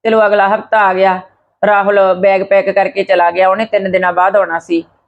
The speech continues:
ਤੇ ਰਾਣੀ ਨੇ ਵੀ ਆਪਦਾ ਬੈਗ ਪੈਕ ਕਰ ਲਿਆ। ਉਹਦਾ ਭਰਾ ਉਹਨੂੰ ਲੈਣ ਆ ਗਿਆ, ਤਾਂ ਉਹਦੇ ਆਏ ਤੋਂ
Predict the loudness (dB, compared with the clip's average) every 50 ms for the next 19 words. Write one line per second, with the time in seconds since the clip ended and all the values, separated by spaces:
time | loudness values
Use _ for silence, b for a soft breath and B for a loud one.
0 | _ _ -2 -2 0 0 0 -2 -2 0 0 0 0 2 2 0 0 0 0 0
1 | 0 2 2 2 0 0 0 0 -2 -2 -2 -2 -2 0 0 0 0 0 0 -2
2 | -8 _ _ _ _ _ _ _ -2 0 0 0 0 0 0 0 0 0 0 0
3 | 0 0 0 0 0 0 -2 0 0 2 0 0 0 -4 -10 _ _ _ _ _
4 | _ _ -2 0 0 2 2 0 0 0 -2 0 0 0 0 2 2 2 2 2
5 | 0 0 -2 0 0 0 2 2 0 0 -2 -4